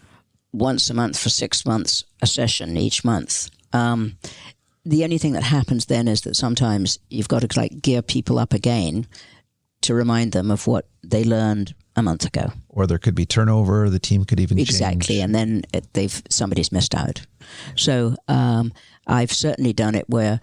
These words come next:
Speaker 1: it's one Friday and then it's another Friday the following week or two weeks later, and that's just fine. Um, and it's, you know, it's fairly structured, and as I said, there's a bit of homework. The homework is not complicated.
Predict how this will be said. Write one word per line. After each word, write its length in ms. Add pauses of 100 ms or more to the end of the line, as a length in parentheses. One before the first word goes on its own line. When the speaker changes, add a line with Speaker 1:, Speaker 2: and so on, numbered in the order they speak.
(300)
Speaker 1:
it's 240
one 340 (600)
Friday 580
and 100
then 140
it's 220
another 280
Friday 480
the 120
following 420
week 260
or 60
two 220
weeks 280
later, 300 (220)
and 100
that's 200
just 200
fine. 340 (460)
Um, 440 (540)
and 380
it's, 300
you 80
know, 120
it's 160
fairly 240
structured, 640
and 160
as 140
I 120
said, 260
there's 180
a 40
bit 140
of 120
homework. 560
The 100
homework 420
is 120
not 160
complicated. 720